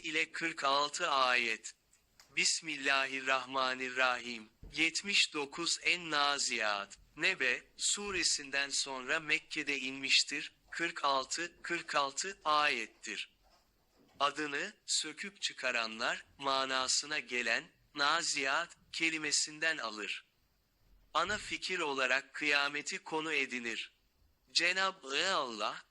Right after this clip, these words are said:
surenin başında, kendilerini, ilk beş ayette belirtilen güç ve melekelerle donattığı varlıklara yemin etmektedir.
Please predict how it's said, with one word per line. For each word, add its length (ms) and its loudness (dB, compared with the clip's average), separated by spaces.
surenin 800 -2
başında, 640 2
kendilerini, 880 -2
ilk 280 -6
beş 260 6
ayette 600 0
belirtilen 840 -2
güç 320 -4
ve 100 4
melekelerle 920 0
donattığı 640 -2
varlıklara 640 0
yemin 400 0
etmektedir. 960 -4